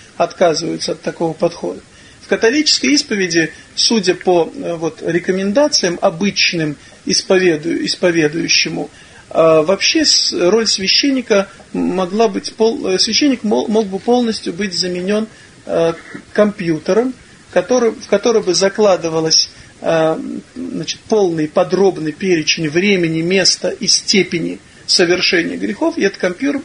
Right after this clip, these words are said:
компьютер бы выдавал соответствующее наказание, которое должен понести человек. Здесь, э,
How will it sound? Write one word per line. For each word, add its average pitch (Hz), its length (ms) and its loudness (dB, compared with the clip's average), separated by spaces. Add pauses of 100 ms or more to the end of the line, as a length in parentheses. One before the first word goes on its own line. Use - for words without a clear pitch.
компьютер 214 460 -6
бы 185 260 -4 (240)
выдавал 175 400 2
соответствующее 202 1120 0 (220)
наказание, 196 680 0
которое 190 380 -6
должен 185 320 -8 (260)
понести 170 540 -4 (240)
человек. 175 500 0 (500)
Здесь, 269 440 0
э, 170 340 4